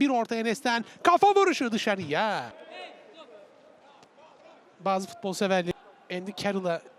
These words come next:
benzettiği oyuncu Koray. Sol tarafta Özcan var. Duhan verdi pasını Özcan'a. Özcan. Tasev geldi karşısına. Özcan destek bekliyor. Bir üçgen kurma çabası orada Yusuf Ali'ye gelmedi.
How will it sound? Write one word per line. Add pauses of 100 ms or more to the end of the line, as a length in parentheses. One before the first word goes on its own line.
benzettiği
oyuncu (560)
Koray. (1000)
Sol
tarafta
Özcan
var. (140)
Duhan (680)
verdi
pasını
Özcan'a. (280)
Özcan. (600)
Tasev
geldi
karşısına. (240)
Özcan (300)
destek
bekliyor. (380)
Bir
üçgen
kurma
çabası
orada
Yusuf
Ali'ye
gelmedi.